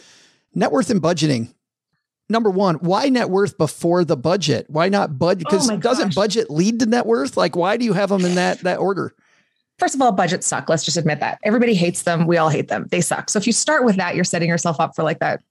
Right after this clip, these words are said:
Speaker 2: big old depression, like, "Ugh, this is never gonna work." But if you start with net worth, you can actually figure out where it is you are. The net worth really is the, is the guidepost that tells you, like,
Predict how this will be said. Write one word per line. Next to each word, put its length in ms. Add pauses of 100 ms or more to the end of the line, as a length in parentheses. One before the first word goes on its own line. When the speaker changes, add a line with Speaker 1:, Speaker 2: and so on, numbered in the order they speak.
Speaker 2:
big 220
old 340
depression, 640
like, 340
"Ugh, 260
this 140
is 120
never 160
gonna 120
work." 240 (480)
But 120
if 80
you 80
start 240
with 100
net 200
worth, 240
you 100
can 120
actually 320
figure 380
out 140
where 300
it 60
is 160
you 120
are. 420 (240)
The 140
net 200
worth 220
really 240
is 120
the, 200 (140)
is 140
the 100
guidepost 500
that 80
tells 240
you, 80
like, 180